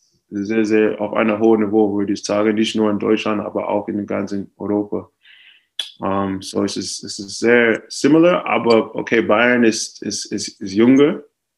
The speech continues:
in diesem Fall, ähm, nur zehn Jahre oder so. Äh,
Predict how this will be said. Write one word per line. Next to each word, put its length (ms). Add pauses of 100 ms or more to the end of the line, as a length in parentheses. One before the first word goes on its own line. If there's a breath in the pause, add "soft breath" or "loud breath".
(840)
in 140
diesem 320
Fall, 480
ähm, 460
nur 220
zehn 200
Jahre 300
oder 100
so. 220
Äh, 160